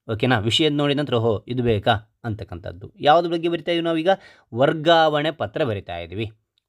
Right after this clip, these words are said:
ವರ್ಗಾವಣೆ ಪತ್ರಕ್ಕೆ ಅರ್ಜಿ ಅಂತಕ್ಕಂಥದ್ದು. ವರ್ಗಾವಣೆ ಪತ್ರಕ್ಕೆ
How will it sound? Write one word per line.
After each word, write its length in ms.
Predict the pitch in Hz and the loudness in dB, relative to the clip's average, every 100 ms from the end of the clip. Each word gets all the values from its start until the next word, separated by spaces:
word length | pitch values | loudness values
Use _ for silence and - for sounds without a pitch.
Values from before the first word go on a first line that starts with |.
| - | -4
ವರ್ಗಾವಣೆ 600 | 113 117 139 143 143 151 | -2 4 6 6 2 -2
ಪತ್ರಕ್ಕೆ 580 | - 135 - 143 - 190 190 _ _ 156 | -4 -6 -4 -6 -2 -4 -4 _ _ 2
ಅರ್ಜಿ 480 | 156 123 127 110 | 2 2 -2 0
ಅಂತಕ್ಕಂಥದ್ದು. 800 | 120 131 98 87 85 85 87 - _ _ | -2 -4 -8 -10 -14 -16 -18 -20 _ _
ವರ್ಗಾವಣೆ 500 | 104 107 113 117 117 | -6 -2 2 2 2
ಪತ್ರಕ್ಕೆ 640 | 110 110 107 117 110 175 | -2 -6 -2 -4 2 0